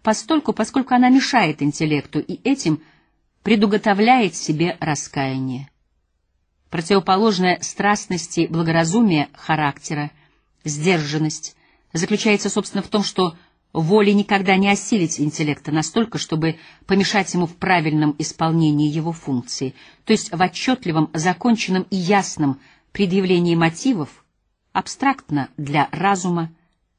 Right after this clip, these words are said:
конкретно для фантазии. Эта власть интеллекта может иметь своей причиной либо умеренность и уступчивость воли,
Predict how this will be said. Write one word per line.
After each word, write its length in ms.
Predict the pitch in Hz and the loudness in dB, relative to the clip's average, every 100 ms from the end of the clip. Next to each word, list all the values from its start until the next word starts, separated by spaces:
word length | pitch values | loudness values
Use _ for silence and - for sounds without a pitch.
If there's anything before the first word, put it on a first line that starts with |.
| _ | _
конкретно 720 | 170 156 185 214 - 135 123 _ - | 0 0 2 0 0 -8 -8 _ -10
для 180 | 156 180 | -6 -6
фантазии. 760 | 139 117 117 127 120 120 117 _ _ _ _ _ _ _ _ _ _ _ _ _ | -6 -8 -4 -6 -4 -8 -12 _ _ _ _ _ _ _ _ _ _ _ _ _
Эта 260 | 170 175 | -4 0
власть 320 | 180 180 180 - | 2 2 0 -4
интеллекта 560 | 175 175 165 170 - | -2 0 -2 -2 -2
может 320 | 160 156 160 | 0 0 -2
иметь 360 | 160 156 156 - - - | 0 0 -2 -6 -16 -20
своей 400 | - - 175 175 | -16 -4 0 0
причиной 480 | 170 170 160 165 160 | -2 -4 -2 0 2
либо 200 | 156 147 | 0 0
умеренность 640 | 160 165 156 139 147 - | 0 2 2 2 -2 -2
и 40 | 156 | -6
уступчивость 720 | 156 - 143 - 143 151 - | -6 -8 -10 -6 -6 -6 -4
воли, 300 | 226 269 160 | 0 2 0